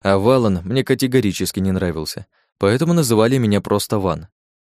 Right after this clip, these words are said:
а моё селение, соответственно, селением Вана. Вот это уже было интереснее, и я, отпустив молодого воина, задумался.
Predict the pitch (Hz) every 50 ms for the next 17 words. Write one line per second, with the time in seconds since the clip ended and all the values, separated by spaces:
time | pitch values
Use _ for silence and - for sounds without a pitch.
0 | _ - 101 101 107 117 135 156 156 - 135 113 120 139 151 156 156 143 - 127
1 | 107 95 101 113 123 - 131 131 131 127 - - 104 92 92 92 95 95 95 90
2 | 85 90 80 78 85 87 92 _ _ _ _ _ _ _ _ _ _ _ _ _
3 | - 90 92 104 - 135 135 - 160 156 151 165 147 156 143 147 147 147 143 160
4 | 151 131 107 95 - - 110 113 117 - _ _ _ _ _ _ _ _ - 98
5 | 95 90 92 95 104 - - 131 - - 139 131 - - 123 123 120 110 113 113
6 | 113 104 110 110 107 101 101 101 - _ - 104 104 131 131 120 95 85 78 76
7 | - - -